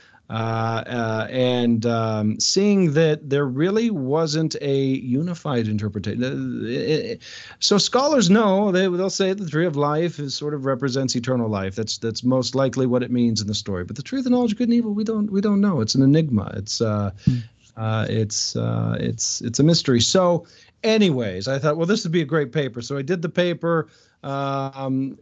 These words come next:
Speaker 1: got into the research, and what I found in the research was I couldn't find just one study I could go to to really unpack this. I had to go through commentaries and journal articles, and it just seemed that the rabbit trail just kept on going, of course, because it's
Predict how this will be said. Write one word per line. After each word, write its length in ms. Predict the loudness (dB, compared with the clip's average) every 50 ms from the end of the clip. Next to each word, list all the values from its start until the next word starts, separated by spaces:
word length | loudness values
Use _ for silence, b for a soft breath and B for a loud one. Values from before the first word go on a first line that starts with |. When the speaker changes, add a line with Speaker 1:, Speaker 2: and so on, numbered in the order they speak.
| -4
Speaker 1:
got 260 | 0 0 0 0 0
into 240 | 0 2 2 2 2
the 120 | 2 2 2
research, 600 | 0 0 0 0 0 0 0 0 -2 -4 -6 -10 -8
and 320 | -6 -4 -2 -2 -4 -4
what 240 | -4 -4 -4 -4 -2
I 100 | -2 -4
found 400 | -2 -2 -2 -2 -2 0 0 0
in 80 | 2 2
the 100 | 2 2
research 600 | 0 0 0 0 0 0 0 0 0 -2 -4 -2
was 220 | -2 0 0 0
I 80 | -2 -6
couldn't 420 | -4 -2 -2 -2 -2 -2 -6 -6
find 400 | -6 -4 -2 0 0 0 0 0
just 260 | -2 -2 -4 -4 -6
one 420 | -6 -6 -2 -2 0 0 0 0 0
study 480 | -2 -2 -2 -2 -2 0 2 2 2
I 120 | 2 0 0
could 200 | -2 -2 -2 0
go 200 | 0 0 0 0
to 260 | 0 0 0 0 0
to 120 | 0 -2
really 360 | -2 0 0 0 2 2 0
unpack 520 | 0 0 0 -2 -2 -2 -4 -4 -4 -6 -8
this. 200 | -10 -8 -6 -4
I 60 | -4
had 80 | -4 -4
to 60 | -4
go 100 | -4 -4
through 160 | -4 -6 -8
commentaries 720 | -4 -2 0 2 2 2 2 2 2 2 2 2 0 0 0
and 100 | -2 0
journal 280 | 0 0 2 2 2
articles, 500 | 2 2 0 -2 -2 -2 -2 -2 -2 -4 -8 B B B B B B B
and 220 | -2 0 2 2 2
it 100 | 0 0
just 300 | 0 0 0 0 0 2
seemed 260 | 2 2 4 4 2
that 100 | 2 0
the 100 | 0 0
rabbit 340 | 2 2 2 0 0 -2 -4
trail 240 | -4 -2 -2 -2 -2
just 180 | -4 -6 -6
kept 240 | -4 -6 -6 -4 -4
on 160 | -4 -2 -2
going, 320 | -2 -2 -4 -4 -4 -4 -4
of 140 | -6 -8
course, 320 | -6 -4 -4 -2 -4 -6 -10
because 380 | -12 -12 -12 -8 -8 -6 -6 -6
it's 260 | -6 -6 -6 -6 -8